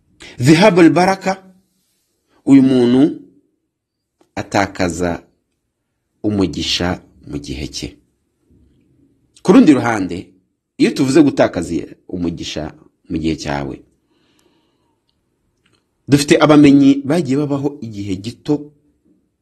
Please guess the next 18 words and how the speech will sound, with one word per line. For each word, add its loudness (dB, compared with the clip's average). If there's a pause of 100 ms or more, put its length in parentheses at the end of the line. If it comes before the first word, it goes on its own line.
dufite 0
abasahaba 2
bagiye 2
babaho -2
igihe -6
gito, -10 (840)
ariko -4
bakavugwa -10 (260)
igihe -12
kirekire. -16 (3250)
Umuntu -2
agakora -6
agakorwa 0
kamwe, 2 (540)
nko -8
kwandika -6
agatabo -14
gato -6